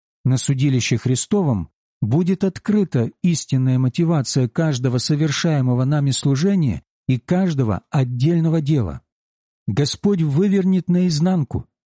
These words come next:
выявит и обнажит все то, что мы тщательно скрывали и маскировали, в чем не признавались даже самим себе.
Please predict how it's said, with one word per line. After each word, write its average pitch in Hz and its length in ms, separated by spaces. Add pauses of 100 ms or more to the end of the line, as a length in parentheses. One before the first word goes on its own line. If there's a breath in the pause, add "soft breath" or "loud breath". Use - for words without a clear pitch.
(200)
выявит 196 680
и 180 100
обнажит 185 600
все 180 300
то, 185 200
что - 200
мы 165 140
тщательно 160 520
скрывали 156 540
и 147 80
маскировали, 147 840 (520)
в - 60
чем 175 260
не 175 80
признавались 165 760
даже 165 300
самим 170 360
себе. 147 420